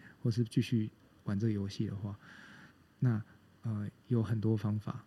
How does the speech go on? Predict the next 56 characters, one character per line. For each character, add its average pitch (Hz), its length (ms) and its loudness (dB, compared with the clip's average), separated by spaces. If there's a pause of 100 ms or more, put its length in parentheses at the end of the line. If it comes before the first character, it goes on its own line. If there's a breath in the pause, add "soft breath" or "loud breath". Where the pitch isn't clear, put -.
铜 131 140 4
锣 127 120 8
就 113 100 2
是 127 160 4
一 117 60 6
个， 110 220 0
声 135 180 6
音 135 100 8
疗 110 160 4
愈 110 60 4
就 117 100 4
是 117 140 2
一 113 40 2
个 110 100 -2
很 107 100 0
好 101 80 -2
的 95 60 -4
方 107 220 -2
式， - 120 -6 (240 loud breath)
方 113 160 2
法， - 180 -8 (320 loud breath)
让 147 200 6
你 110 200 2 (400 loud breath)
回 113 260 0
到 117 460 4 (400)
一 - 80 0
体 110 220 0
性 120 240 4
的 107 80 0
和 110 160 -2
谐 104 200 -2
之 98 140 -6
中， 107 260 -2
然 110 120 -2
后 127 80 4
你 123 100 4
可 123 140 2
以 117 40 4
重 110 220 0
新 113 160 0
看， 107 280 0 (640 loud breath)
你 117 140 2
重 117 220 0
新 131 160 4
要 135 120 8
连 110 220 6
结 110 180 -2
的 101 100 0
时 110 160 -4
候 110 280 0
要 120 140 2
做 117 180 2
什 117 120 -2
么 110 100 -4
选 110 220 -6
择， 110 200 -8